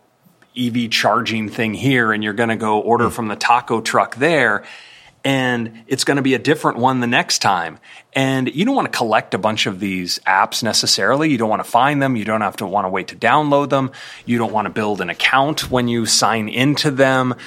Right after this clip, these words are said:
Speaker 1: You don't wanna manage them on your home screen. This is all this friction where there's this value to be had there, but all of that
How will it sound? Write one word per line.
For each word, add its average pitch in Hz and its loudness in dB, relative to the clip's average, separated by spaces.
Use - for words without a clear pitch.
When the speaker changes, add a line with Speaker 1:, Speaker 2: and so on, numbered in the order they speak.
Speaker 1:
You 110 -2
don't 120 2
wanna 104 0
manage 127 0
them 120 2
on 107 2
your 95 -2
home 151 0
screen. 151 2
This 139 -2
is 147 -6
all 220 4
this 180 -4
friction 156 -2
where 113 0
there's 113 -4
this 113 -4
value 151 0
to 123 -6
be 113 -2
had 147 0
there, 110 0
but - -6
all 190 0
of 135 -8
that 131 2